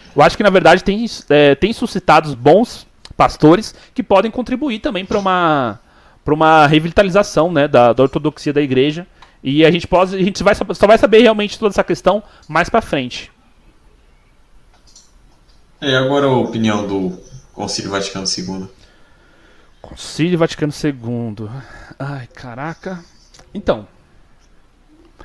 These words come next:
Speaker 1: tem, tem problemas estruturais também, tem erros. Não... Se você pegar, por exemplo, a Gaudium et Spes, que é o documento,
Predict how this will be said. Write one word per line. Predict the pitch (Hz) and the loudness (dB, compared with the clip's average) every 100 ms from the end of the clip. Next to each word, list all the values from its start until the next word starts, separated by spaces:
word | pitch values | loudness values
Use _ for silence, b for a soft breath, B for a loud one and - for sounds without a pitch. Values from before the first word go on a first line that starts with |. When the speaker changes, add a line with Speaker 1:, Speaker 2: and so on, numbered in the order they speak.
| b - | b 0
Speaker 1:
tem, | 208 226 208 | 2 2 -2
tem | - 202 | -2 -2
problemas | - 160 170 180 - - | 2 4 4 2 -4 -16
estruturais | - 151 151 139 143 | -10 -6 0 0 0
também, | 165 127 135 | -2 -4 -4
tem | 143 - 147 139 | -6 -8 -8 -8
erros. | 120 135 139 139 - | 0 2 2 0 -8
Não... | 117 117 110 104 107 | -10 -8 -10 -12 -12
Se | |
você | 113 - | -8 -4
pegar, | 160 151 | -2 0
por | - 147 | 2 2
exemplo, | 127 127 131 | 0 0 0
a | 113 | 2
Gaudium | 120 139 127 | 2 2 0
et | - | -4
Spes, | - 113 131 | -4 -2 -2
que | - 110 | -6 -4
é | 110 | -2
o | 98 | -4
documento, | 98 107 104 113 117 104 95 | -6 -8 -8 -10 -8 -10 -10